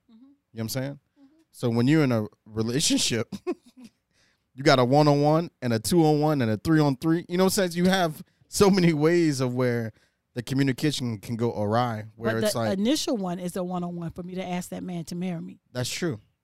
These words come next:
Speaker 2: But
Speaker 1: That's
Speaker 2: that
Speaker 1: the, that, is that the path you want me to go, Father? Or
Speaker 2: the
Speaker 1: do you want me to wait? Because, listen, at nineteen, I had a man ask me to marry him.
Speaker 2: Yeah.
Speaker 1: And
Speaker 2: And
Speaker 1: we're
Speaker 2: you
Speaker 1: not
Speaker 2: said no.
Speaker 1: married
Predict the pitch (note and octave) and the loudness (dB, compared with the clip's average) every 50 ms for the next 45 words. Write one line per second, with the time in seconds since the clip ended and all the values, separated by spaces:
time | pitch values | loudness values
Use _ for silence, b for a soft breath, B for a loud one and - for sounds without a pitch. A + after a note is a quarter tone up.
0 | _ _ _ - - - - C#4+ C#4+ - - - A3+ F#3+ F#3 G#3 A#3 B3+ - - | _ _ _ -6 -2 0 0 0 0 -2 -4 -6 -8 -6 -4 -4 -4 -4 -4 -6
1 | - _ _ _ _ _ - G#3 G3+ E3+ F3 A#3+ C4 D4 - D4 - - - C#4+ | -12 _ _ _ _ _ -6 -6 -6 -4 -2 -2 -2 -2 -4 -6 -8 -8 -8 -6
2 | C4 B3 A#3+ B3 A#3+ - _ _ G3+ A3+ A#3+ B3+ B3+ A#3 G3 F#3+ G#3 A3+ A#3 A3+ | -6 -6 -6 -8 -10 -14 _ _ -20 -18 -14 -8 -6 -6 -6 -4 -6 -6 -6 -6
3 | A3 A3 A#3 A#3 - - A#3 A3+ A3 G#3+ A3 - _ _ _ _ _ _ _ _ | -6 -8 -10 -10 -10 -10 -10 -10 -10 -12 -16 -18 _ _ _ _ _ _ _ _
4 | _ A3 G#3 G3+ F#3+ F#3 F3+ F3 E3+ - _ _ _ _ _ _ _ _ C3+ C3 | _ -4 -2 0 0 0 0 -4 -6 -10 _ _ _ _ _ _ _ _ -6 -2
5 | G#3 A3 B3 D4 C#4 A#3+ A#3+ A3 F#3+ G#3+ G#3 G3 - G#3 G3+ F3 G3 F#3+ F3 E3+ | 0 2 2 4 4 2 0 -2 -2 -4 -6 -4 -6 -8 -6 -4 -4 -4 -4 -6
6 | - _ _ _ _ _ _ _ _ _ _ _ _ _ _ _ _ _ _ _ | -12 _ _ _ _ _ _ _ _ _ _ _ _ _ _ _ _ _ _ _
7 | _ _ _ _ _ G#3+ A3 - B3+ A#3 G#3+ G3+ G3+ - _ _ _ A3 A#3 A#3 | _ _ _ _ _ -10 -6 -2 0 0 0 -2 -6 -12 _ _ _ -6 -6 -6
8 | - - G3 F#3+ - G3 F#3 F3+ G#3 A3 B3+ C4+ C4 - D4 C#4 B3 A3 G3+ G3 | -6 -8 -12 -10 -10 -10 -10 -8 -8 -6 -6 -6 -6 -4 -4 -4 -2 -4 -4 -4
9 | G#3+ G3+ G3 F#3+ F#3+ F#3+ F#3+ F#3+ F3+ - _ _ _ _ _ - G3+ G3+ G3+ - | -4 -6 -6 -6 -8 -8 -8 -10 -10 -14 _ _ _ _ _ -6 -6 -6 -4 -6
10 | - G#3 F#3+ F3+ F3+ F#3+ F#3 F3+ E3+ E3 E3 - - _ _ _ _ _ F#2+ F#2 | -8 -8 -8 -8 -6 -6 -8 -6 -8 -10 -10 -12 -16 _ _ _ _ _ _ _
11 | _ C3+ _ _ _ _ _ _ _ _ _ _ _ _ _ _ _ _ _ _ | _ _ _ _ _ _ _ _ _ _ _ _ _ _ _ _ _ _ _ _
12 | _ _ _ _ _ _ _ _ _ _ - G3+ G3 F#3+ G3 F#3 F3+ F3+ F3 F#3 | _ _ _ _ _ _ _ _ _ _ -8 -8 -4 -2 -2 -2 -2 -2 0 0
13 | G3+ G#3+ G#3+ G3+ F3+ F3 - | 0 0 0 -2 -4 -8 -12